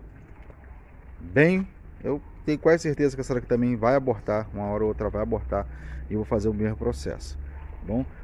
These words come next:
aqui, ó, pra vocês verem, ó, ele mordeu aqui também, ó. Aqui, ó. Tá pretinho aqui na minha unha aqui, ó.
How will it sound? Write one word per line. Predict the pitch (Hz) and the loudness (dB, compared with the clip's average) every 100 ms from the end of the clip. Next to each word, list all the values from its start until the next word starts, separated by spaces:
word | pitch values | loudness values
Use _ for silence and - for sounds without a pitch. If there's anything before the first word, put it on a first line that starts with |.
| - | -8
aqui, | 101 101 | -4 -2
ó, | |
pra | 90 | -2
vocês | 101 - 101 | -2 -2 -2
verem, | 95 131 117 | 2 4 4
ó, | - - - - - - | 2 -8 -12 -12 -12 -8
ele | 92 | -4
mordeu | 107 101 107 107 | -2 -2 0 0
aqui | 107 | 0
também, | 107 120 104 87 | -2 -2 -2 -4
ó. | 73 - - - - | -6 -10 -12 -12 -10
Aqui, | 85 | -8
ó. | - - - | -10 -10 -4
Tá | 98 | -4
pretinho | - 107 - 110 | -2 -4 -4 -6
aqui | - | -2
na | 110 | 0
minha | 123 | 2
unha | 147 139 | 2 2
aqui, | - 98 | 0 -2
ó. | 76 | -4